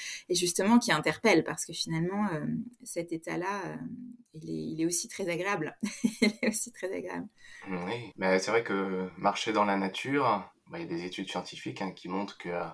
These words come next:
Speaker 2: évidemment, il y a un changement au niveau des ondes cérébrales, et, euh, les ondes cérébrales, euh, la, la fréquence qui s'abaisse,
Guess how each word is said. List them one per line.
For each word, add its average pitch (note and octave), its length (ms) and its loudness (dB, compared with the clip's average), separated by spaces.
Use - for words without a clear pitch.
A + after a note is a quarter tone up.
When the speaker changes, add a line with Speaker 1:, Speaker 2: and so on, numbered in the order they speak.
Speaker 2:
évidemment, F#2 380 2
il G#2+ 60 2
y - 20 2
a F2+ 160 2
un F2+ 40 -2
changement F#2+ 340 0
au F#2 40 0
niveau F#2 220 2
des F#2 160 2
ondes F#2+ 120 0
cérébrales, G2 720 0
et, E3+ 260 -4
euh, D#3+ 320 -4
les D#3+ 180 -8
ondes - 120 -8
cérébrales, F2 580 -2
euh, E2 260 -6
la, D#2+ 200 -6
la D#2 120 -6
fréquence G#2 540 0
qui - 120 -8
s'abaisse, B2+ 640 0